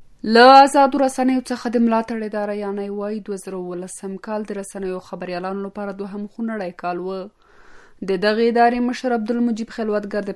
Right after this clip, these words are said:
پنجشنبې په ورځ د خبریالانو او رسنیو د کارکوونکو په کلني رپورټ کې وویل چې سږ میلادي کال د خبریالانو لپاره دویم خونړی کال و او په دغه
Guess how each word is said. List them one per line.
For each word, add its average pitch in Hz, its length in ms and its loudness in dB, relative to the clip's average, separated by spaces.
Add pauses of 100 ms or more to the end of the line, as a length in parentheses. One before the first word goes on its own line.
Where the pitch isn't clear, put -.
پنجشنبې 185 560 -6
په 180 80 -6
ورځ 214 240 -2 (540)
د 240 120 4 (200)
خبریالانو 254 600 2
او 240 120 -4
رسنیو 240 420 -4
د 180 100 -6
کارکوونکو 175 640 -6
په 175 100 -10
کلني 180 320 -6
رپورټ 180 320 -8
کې 196 160 -8
وویل 226 260 2 (120)
چې 277 100 -2 (480)
سږ 240 320 2
میلادي 269 360 2 (100)
کال 277 180 0
د 262 100 -6
خبریالانو 185 680 -4
لپاره 196 420 -4
دویم 185 320 -4
خونړی 185 460 -6
کال 214 240 -2
و 302 100 0 (420)
او 220 60 4 (100)
په 294 140 -4
دغه 302 180 -2